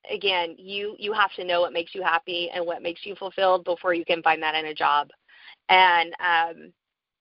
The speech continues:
one of the things, and, and again, this is kind of, um, outside the box, but, um,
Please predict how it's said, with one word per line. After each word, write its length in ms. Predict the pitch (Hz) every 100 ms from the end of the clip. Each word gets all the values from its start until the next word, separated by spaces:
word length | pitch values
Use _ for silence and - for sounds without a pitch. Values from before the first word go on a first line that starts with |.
| _ _ _ _
one 200 | 190 196
of 140 | 202 202
the 140 | 208 208
things, 280 | 190 185 180 _ -
and, 180 | 180 -
and 160 | 185 180
again, 260 | 170 175
this 160 | 170 170
is 140 | 180 180 -
kind 160 | 175
of, 180 | 175 165 - _ - - _
um, 240 | 190 170 147 -
outside 460 | 175 - - 180 175
the 100 | 165
box, 320 | 160 147 - - - _ _
but, 320 | 208 185 170 -
um, 400 | 190 180 156 151